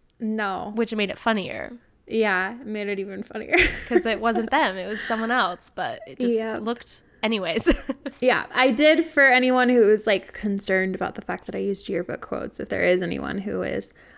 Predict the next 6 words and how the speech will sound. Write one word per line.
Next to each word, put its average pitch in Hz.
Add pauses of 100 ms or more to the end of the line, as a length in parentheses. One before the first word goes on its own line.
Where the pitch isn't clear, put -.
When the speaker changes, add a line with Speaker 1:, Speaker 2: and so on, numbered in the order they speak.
(140)
Speaker 1:
I 226
didn't 240
leave 214
any 190
last 170
names. 170